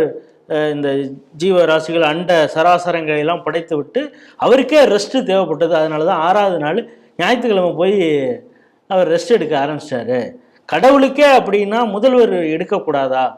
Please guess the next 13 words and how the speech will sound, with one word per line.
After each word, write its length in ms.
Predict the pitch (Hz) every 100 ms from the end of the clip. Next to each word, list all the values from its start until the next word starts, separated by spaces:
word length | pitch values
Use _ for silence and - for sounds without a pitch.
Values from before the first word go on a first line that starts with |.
| - _ _
அப்படின்னு 340 | 131 120 135 127
சொல்லியிருக்காங்க. 540 | 123 135 131 113 101 131 - _ _ _
இது 400 | 139 139 139 135 -
கிறிஸ்துவத்தை 560 | 190 - 247 - 208 202 -
சீண்டுகிறார்களா, 840 | 208 208 151 143 127 117 123 175 - _ _
இல்லை 200 | 208 247 247
கிறிஸ்துவம் 560 | 240 226 294 285 262
தான் 180 | 269 285
சரியான 480 | 226 220 233 240 233
மதம், 320 | 202 208 214
உண்மையான 420 | 196 202 214 220
மதம் 340 | 185 180 226 220
என்று 300 | 185 202